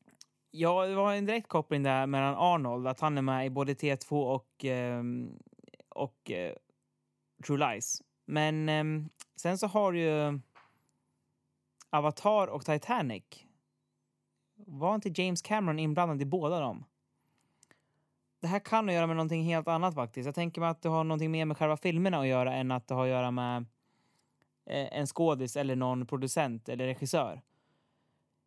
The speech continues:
Jag tror att Avatar spräckte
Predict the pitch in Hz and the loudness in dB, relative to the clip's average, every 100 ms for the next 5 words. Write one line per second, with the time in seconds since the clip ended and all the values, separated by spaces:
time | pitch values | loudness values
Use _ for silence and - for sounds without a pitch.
0 | _ - 165 233 220 175 180 175 175 156 | _ -2 2 2 2 0 2 2 0 0
1 | 151 _ - _ _ _ - 180 185 202 | -2 _ -20 _ _ _ 0 2 2 2
2 | 202 190 180 - 170 - - 170 165 | 2 2 0 -2 -2 -2 2 4 4